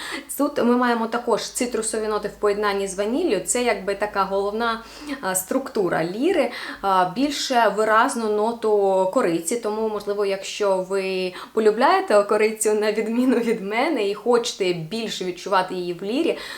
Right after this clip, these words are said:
то ви можете спробувати цей аромат, де ще є мигдаль, тому він більш пудровий, але він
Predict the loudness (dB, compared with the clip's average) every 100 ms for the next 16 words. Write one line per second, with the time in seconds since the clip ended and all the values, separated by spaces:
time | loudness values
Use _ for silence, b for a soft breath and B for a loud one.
0 | -6 0 2 2 0 -4 -2 -2 0 -2
1 | -4 -2 -2 -2 -4 0 0 2 -2 -2
2 | -4 -2 -2 -2 -4 -2 0 0 0 -2
3 | -2 -4 -4 -4 -6 -8 -10 -6 -4 -4
4 | -2 -2 -2 -2 -2